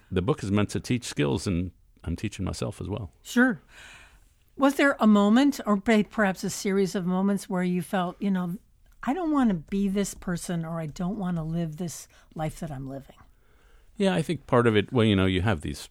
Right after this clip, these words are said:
Speaker 1: moments in life that, um, tear you open if you, whether you want to or not.
Speaker 2: Yeah.
Speaker 1: And of course, being a parent, uh, was a emotional revolution. You discover layers of love you didn't know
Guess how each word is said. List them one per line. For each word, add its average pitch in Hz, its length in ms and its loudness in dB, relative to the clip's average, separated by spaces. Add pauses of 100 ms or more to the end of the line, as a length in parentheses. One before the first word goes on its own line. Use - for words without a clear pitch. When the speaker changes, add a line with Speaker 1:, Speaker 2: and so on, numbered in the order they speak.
Speaker 1:
moments 85 440 -2
in 82 80 -4
life 82 220 -4
that, 73 160 -6 (320)
um, 73 380 -8 (220)
tear 87 200 -6
you 80 180 -2
open 82 240 -4
if - 220 -10
you, 78 140 -8
whether 87 260 -2
you 82 100 2
want 90 200 2
to 95 120 2
or 87 60 4
not. 92 260 0 (180)
Speaker 2:
Yeah. 156 60 -14 (260)
Speaker 1:
And 120 120 0
of 120 80 -2
course, 120 200 2 (160)
being 92 160 0
a 82 40 -2
parent, 87 440 -4 (160)
uh, 82 180 -4
was 78 160 -4
a 73 180 -2 (220)
emotional 80 380 -4
revolution. 76 480 -6
You 76 100 -6
discover 73 440 -8
layers 73 420 -6
of 69 120 -10
love 76 240 -4
you 78 120 -8
didn't 101 180 0
know 82 220 0